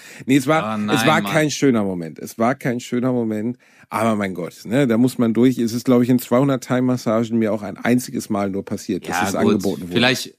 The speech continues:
Speaker 2: ja, vielleicht musst du dann einfach, ja, wenn du, weißt du, wenn du in Boxershorts halt da wärst, wär das nicht passiert.
Speaker 1: Ich hatte
Speaker 2: Oder die
Speaker 1: Boxershorts an. Ich hatte Boxershorts an. Natürlich.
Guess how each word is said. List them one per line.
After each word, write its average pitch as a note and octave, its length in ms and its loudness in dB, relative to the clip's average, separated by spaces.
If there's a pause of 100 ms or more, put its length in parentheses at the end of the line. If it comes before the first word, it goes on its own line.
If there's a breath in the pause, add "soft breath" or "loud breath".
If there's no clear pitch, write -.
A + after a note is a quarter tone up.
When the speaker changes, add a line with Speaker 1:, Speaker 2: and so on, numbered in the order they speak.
Speaker 2:
ja, E2 340 -4
vielleicht A#2+ 320 0
musst B2 160 2
du B2 40 -4
dann A2+ 200 2
einfach, A2 360 -2
ja, F#2+ 280 -6 (100)
wenn A#2+ 160 2
du, C3 160 -2
weißt C3 220 -2
du, C3+ 40 -4
wenn C#3 140 2
du C#3 140 0
in A#2 180 0
Boxershorts C3+ 640 0
halt G2 280 -6 (440)
da G#2 220 0
wärst, C#3 340 0
wär G#2+ 120 -2
das G#2 180 -4
nicht G#2 180 -4
passiert. - 480 -10 (400 loud breath)
Speaker 1:
Ich - 160 2
hatte B3+ 200 6
Speaker 2:
Oder E3+ 100 0
die - 0 -
Speaker 1:
Boxershorts B2+ 500 2
an. G#2 160 -2
Ich B2+ 100 -4
hatte G3 140 0
Boxershorts A#2+ 540 -6
an. - 100 -20 (340)
Natürlich. A2 460 -2